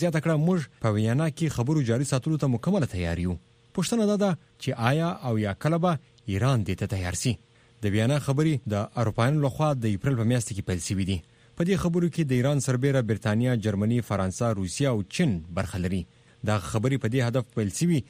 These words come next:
چې ایران بیرته اټومي تړون ته وګرځي او د نړۍ د قدرتونو سره کړي ژمنې پر ځای کړي. او دغه راز امریکا هم بیرته د دې تړون برخه سي.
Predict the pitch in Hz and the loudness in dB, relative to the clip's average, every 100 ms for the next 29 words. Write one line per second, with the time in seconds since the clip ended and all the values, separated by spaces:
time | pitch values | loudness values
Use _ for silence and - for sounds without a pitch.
0 | - - 110 135 120 139 123 95 110 131 | -6 -2 2 2 0 0 -2 -2 0 0
1 | 117 143 131 107 117 131 143 165 139 - | 0 0 0 0 0 -2 -2 0 -2 -6
2 | - - 101 101 98 101 104 139 120 101 | -20 -6 -2 -2 0 0 2 2 0 -2
3 | 98 101 147 143 143 131 - 165 123 87 | -4 -4 -2 0 0 -2 -2 -2 -2 0
4 | 131 98 82 87 90 - 107 87 _ _ | 0 0 -4 -4 -4 -2 -4 -4 _ _
5 | _ 170 180 170 175 139 120 120 147 127 | _ -2 0 2 2 2 0 0 0 0
6 | 117 123 117 98 101 98 123 151 - _ | 0 0 0 0 -2 -2 0 0 -4 _
7 | _ 90 92 - 92 - | _ -6 -4 -4 -6 -6